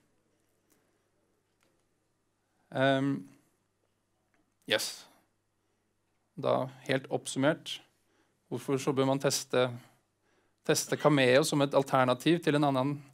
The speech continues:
eller till sin vanliga investeringsportfölj? Ehm,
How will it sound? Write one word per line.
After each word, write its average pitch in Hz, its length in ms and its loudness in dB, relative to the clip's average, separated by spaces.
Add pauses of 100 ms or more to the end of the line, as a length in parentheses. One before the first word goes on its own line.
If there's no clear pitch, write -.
(380)
eller 127 140 0
till 135 180 -2
sin 143 100 -2
vanliga 127 460 0
investeringsportfölj? 131 920 0 (640)
Ehm, 131 720 2